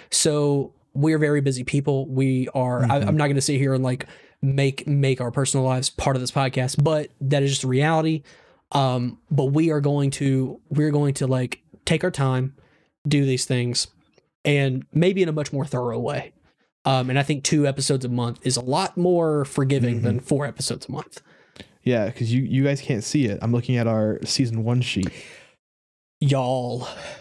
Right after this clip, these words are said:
Speaker 2: It was a bad idea.
Speaker 1: Y'all, our season one sheet was just, we were
Speaker 2: We
Speaker 1: young.
Speaker 2: did so many podcasts.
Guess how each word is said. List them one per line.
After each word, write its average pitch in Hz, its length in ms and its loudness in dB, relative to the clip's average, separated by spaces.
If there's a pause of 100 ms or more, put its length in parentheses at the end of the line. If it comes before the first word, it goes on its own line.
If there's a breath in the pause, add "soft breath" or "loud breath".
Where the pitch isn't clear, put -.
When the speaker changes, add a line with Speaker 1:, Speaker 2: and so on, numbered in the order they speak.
(300 loud breath)
Speaker 2:
It 127 120 2
was 127 120 0
a 117 60 -2
bad 101 260 -2
idea. 92 300 0
Speaker 1:
Y'all, 143 260 2
our 139 80 0
season 135 380 0
one 131 120 2
sheet 123 400 0
was 131 220 0
just, - 560 -2 (240)
we 185 200 2
were 240 140 0
Speaker 2:
We - 100 -2
Speaker 1:
young. 127 200 2
Speaker 2:
did 135 80 0
so 139 260 2
many 139 220 2
podcasts. - 720 -4